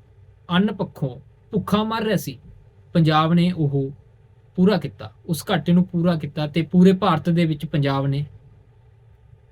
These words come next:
ਅੰਨ ਪੈਦਾ ਕੀਤਾ, ਅੰਨ ਦਿੱਤਾ ਲੋਕਾਂ ਨੂੰ ਤੇ ਭੁੱਖੇ ਮਰਨ ਤੋਂ ਬਚਾਇਆ। ਪਰ ਮੌਜੂਦਾ ਸਮੇਂ ਦੇ ਵਿੱਚ ਭਾਰਤ ਦੇਸ਼ ਨੂੰ ਵੀ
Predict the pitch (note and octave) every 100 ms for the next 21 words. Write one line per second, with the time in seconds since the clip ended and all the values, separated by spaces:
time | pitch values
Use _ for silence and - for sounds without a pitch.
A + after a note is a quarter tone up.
0 | _ _ - E3+ F3+ D3 B2+ A#2+ - C#3+
1 | F3+ F#3 F3 C3+ - B2+ C3 C#3+ B2 A2
2 | - - - F3+ G3+ F#3 E3+ D#3 D3 C#3+
3 | C3+ B2+ A#2 A#2 - - - - _ -
4 | B2 C3 C3+ D3 C#3 D3+ G3+ F#3+ G#3 G#3
5 | F#3 D3+ C#3 - C#3+ D3+ - - - -
6 | - C#3+ C#3+ F3 E3+ G#3 - A3+ G3 F#3